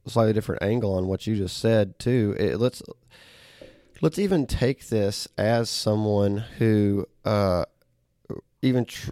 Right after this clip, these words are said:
is truly convinced they are a believer. Let's take your idea of drifting, 'cause I think your illustration of the stream is a really good one. And let's say he is writing this to people that maybe even,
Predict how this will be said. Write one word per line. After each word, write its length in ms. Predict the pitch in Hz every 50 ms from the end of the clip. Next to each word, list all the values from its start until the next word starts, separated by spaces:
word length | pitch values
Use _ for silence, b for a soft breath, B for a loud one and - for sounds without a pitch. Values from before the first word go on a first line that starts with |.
| - -
is 100 | 113 -
truly 220 | - 127 127 120
convinced 460 | - - 104 98 98 117 120 110 -
they 120 | - 110 101
are 240 | 98 104 113 120
a 60 | 117 98
believer. 460 | 85 82 78 - 76 - - 60 71
Let's 140 | 95 104 -
take 200 | - 117 113 -
your 120 | 101 104
idea 220 | 101 98 95 101
of 80 | 98 90
drifting, 320 | 87 104 107 - - 92
'cause 160 | 92 98 85 95
I 40 |
think 160 | 113 120 - -
your 100 | 95 95
illustration 500 | 107 101 - - - 110 107 - 104 92
of 60 | 90
the 80 | 90
stream 500 | 90 - - - 101 104 107 104 98 92
is 280 | 87 - 90 85 80 - -
a 80 | - 92
really 300 | 92 98 101 92 95 92
good 220 | 98 95 90 82
one. 240 | 90 85 73 - - B B B B B B B B B B B -
And 200 | - 113 110 117
let's 180 | 123 160 - -
say 220 | - - 190 180
he 160 | 170 170 180 175
is 100 | 147 120
writing 360 | 117 120 131 139 147 147 139
this 140 | 135 139 -
to 100 | - 120
people 240 | - 139 135 131 131
that 80 | 123
maybe 280 | 120 131 131 135 131 139
even, 540 | 127 - 135 135 127 135 135 127 - -